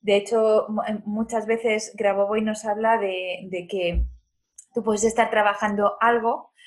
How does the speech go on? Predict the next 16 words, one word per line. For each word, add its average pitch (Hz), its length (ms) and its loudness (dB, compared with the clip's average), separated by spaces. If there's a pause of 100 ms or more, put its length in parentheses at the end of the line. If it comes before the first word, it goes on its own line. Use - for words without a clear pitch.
(240)
algo 208 280 0
para 190 200 2
mejorar 196 560 -2
tu 226 100 -4
vida, 233 460 2
para 175 360 -4
lo 175 140 -10
que 196 60 -16
sea, 175 240 -4
pues - 120 -20
como 180 160 -20
tú 190 80 -2
has 190 80 0
dicho, 170 200 -12
la 170 100 -6
migraña. 196 560 -2